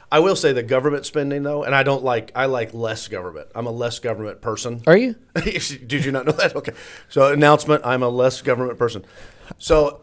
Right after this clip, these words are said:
Speaker 1: I, I do think government spending is gonna continue to be a big part, and it's unfortunately become a big part of our G D P and so on, and I, it's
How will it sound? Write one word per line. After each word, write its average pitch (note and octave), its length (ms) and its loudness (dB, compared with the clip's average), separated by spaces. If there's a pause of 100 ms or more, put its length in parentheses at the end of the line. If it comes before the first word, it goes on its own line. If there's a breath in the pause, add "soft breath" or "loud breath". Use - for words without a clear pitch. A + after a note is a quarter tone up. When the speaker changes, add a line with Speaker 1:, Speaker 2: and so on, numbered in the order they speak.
(120)
Speaker 1:
I, C#3+ 220 2
I C#3 100 4
do D#3+ 140 -4
think D#3 220 -4
government B2+ 360 0
spending D3 520 0
is C#3+ 180 -6
gonna D3+ 220 0
continue C#3 720 -4
to C3 100 -10
be B2 140 -4
a A2 60 0
big A2+ 280 -6
part, B2+ 180 -2
and C#3+ 100 -2
it's C#3 260 -4
unfortunately C3+ 640 -2
become A2+ 260 -6
a G#2+ 60 -4
big G#2+ 220 -6
part A2+ 260 -2
of G#2 100 -4
our G#2 140 -2
G G#2 180 -12
D G#2+ 60 -12
P A2+ 140 -10
and G#2 120 -10
so G2+ 160 -6
on, G2+ 160 -10
and A#2 160 -6
I, A#2 60 0
it's F#2 360 -8